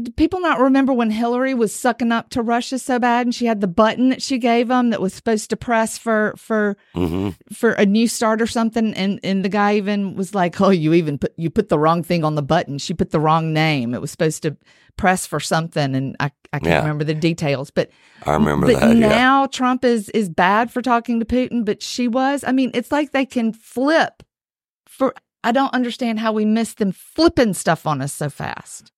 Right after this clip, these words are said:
Speaker 2: Yeah, well, that whole Ukraine stuff started with Obama, and then right after Obama in
Speaker 1: Mm-hmm.
Speaker 2: twenty fourteen. But anyway, that's when it got worse. But
Speaker 1: Yeah.
Speaker 2: yeah, it started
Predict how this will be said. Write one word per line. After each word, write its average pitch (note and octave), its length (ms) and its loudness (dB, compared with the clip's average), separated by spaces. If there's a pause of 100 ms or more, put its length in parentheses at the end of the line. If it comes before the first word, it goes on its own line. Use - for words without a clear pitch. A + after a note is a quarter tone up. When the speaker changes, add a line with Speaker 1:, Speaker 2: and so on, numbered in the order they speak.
Speaker 2:
Yeah, C#2 200 2
well, D2 180 0
that F#2+ 180 4
whole F#2 260 4
Ukraine E2 580 2
stuff C#2+ 360 0
started C2 460 0
with B1 340 0 (100)
Obama, B1+ 680 0
and B1 240 -2
then B1+ 320 -2
right B1 340 0
after A#1+ 420 -2
Obama A#1+ 640 0
in A1 200 -8 (320)
Speaker 1:
Mm-hmm. G#3 340 0 (260)
Speaker 2:
twenty C2+ 440 0
fourteen. C#2 1120 0 (800)
But G2 300 2
anyway, C2+ 420 2
that's D2 260 0
when D2 140 -2
it B1+ 60 -4
got G#1+ 240 -6
worse. A#1 340 -4
But D2 160 0
Speaker 1:
Yeah. - 160 2
Speaker 2:
yeah, F2+ 200 4
it C#2+ 80 -2
started D#2 560 0